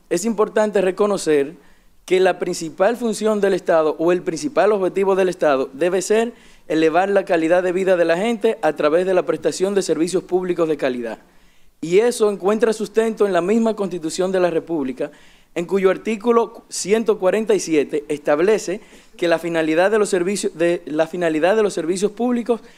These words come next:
es satisfacer las necesidades colectivas de la población.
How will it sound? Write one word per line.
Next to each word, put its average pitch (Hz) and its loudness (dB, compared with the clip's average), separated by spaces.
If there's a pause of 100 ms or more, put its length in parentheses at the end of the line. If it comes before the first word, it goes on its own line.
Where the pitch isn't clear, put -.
(300)
es 214 0
satisfacer 165 0
las 202 2
necesidades 170 0
colectivas 185 0
de 175 4
la 151 0
población. 127 -4